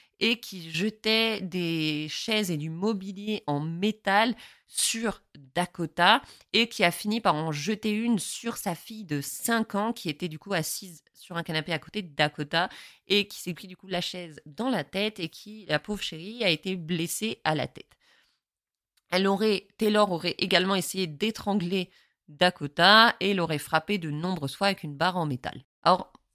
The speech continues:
moi, je suis, comme je le répète, hein, je ne suis pas du tout qualifiée pour vous dire ce qui s'est passé ou non dans cette maison ce soir-là, mais, euh, il faut savoir que Taylor a plaidé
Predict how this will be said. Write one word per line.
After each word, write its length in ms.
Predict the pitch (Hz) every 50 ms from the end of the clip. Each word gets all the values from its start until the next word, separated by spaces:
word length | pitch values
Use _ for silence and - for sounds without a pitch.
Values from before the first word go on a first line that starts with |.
| _ _
moi, 180 | 175 208 240 262
je 140 | 220 202 196
suis, 260 | - - - 208 202
comme 180 | - 208 175
je 120 | 165 156 165
le 80 | 165
répète, 340 | 160 165 - 190 202 - -
hein, 120 | 170 170 - -
je 200 | 165 143 156 190
ne 100 | 196 202
suis 200 | - - 220 202
pas 180 | - 220 202
du 160 | 196 180 190 -
tout 120 | - 226
qualifiée 400 | - 233 196 170 170 - - 220
pour 140 | 214 185 156
vous 100 | 151 160
dire 180 | 175 196 202
ce 100 | - -
qui 120 | - - -
s'est 140 | - 175 -
passé 360 | - 170 - - 196 185 - _ -
ou 140 | 240 220 214
non 300 | 214 214 202 190 170 175
dans 200 | - 135 151 151
cette 240 | 139 - 156 143 -
maison 280 | 156 151 139 147 156 - -
ce 240 | - - - 208
soir-là, 540 | 180 - - 147 143 139 147 165 180 214 233 - _ _ _ _ _ _ _ -
mais, 580 | 190 196 202 202 202 208 220 233 226 226 - -
euh, 280 | - 165 165 156 160 165
il 120 | 165 165
faut 160 | 160 - 190 196
savoir 480 | - - 151 151 180 185 202 - -
que 220 | - - - 185 196
Taylor 580 | - _ - 214 185 185 180 180 185 185 175
a 80 | 156 147
plaidé 640 | - _ - 185 185 185 190 160 170 175 170 160